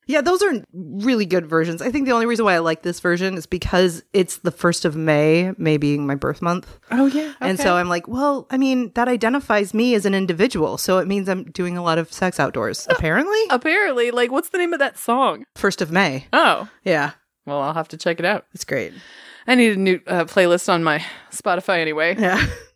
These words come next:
Speaker 2: Hey, you clicked the button. You've entered the Thunderdome. Welcome to this episode of Our Opinions that are solely ours, that you may or may not enjoy, which is kind of the premise.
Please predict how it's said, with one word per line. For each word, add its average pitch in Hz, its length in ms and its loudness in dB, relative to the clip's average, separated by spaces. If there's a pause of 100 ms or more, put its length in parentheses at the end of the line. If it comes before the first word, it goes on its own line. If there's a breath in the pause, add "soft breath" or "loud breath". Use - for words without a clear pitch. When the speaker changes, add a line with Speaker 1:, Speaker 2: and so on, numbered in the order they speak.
(360)
Speaker 2:
Hey, 160 400 -4 (320)
you 233 160 -4
clicked - 340 -2
the 240 80 -6
button. 196 560 0 (380)
You've 254 320 0
entered 247 500 2
the 226 140 0
Thunderdome. 151 1040 0 (560 soft breath)
Welcome 170 800 0
to 160 300 0
this 170 220 -4
episode 135 720 0
of 135 240 -6 (840 loud breath)
Our 190 400 2
Opinions 175 760 -4 (480)
that 185 160 2
are 240 140 2
solely 277 440 0
ours, 262 640 0
that 226 160 0
you 226 140 0
may 240 220 2
or 262 60 0
may 240 160 2
not 247 200 2
enjoy, 247 560 0
which 214 200 -2
is 233 120 -4
kind 233 280 0
of 262 120 -2
the 302 100 0
premise. 262 600 -2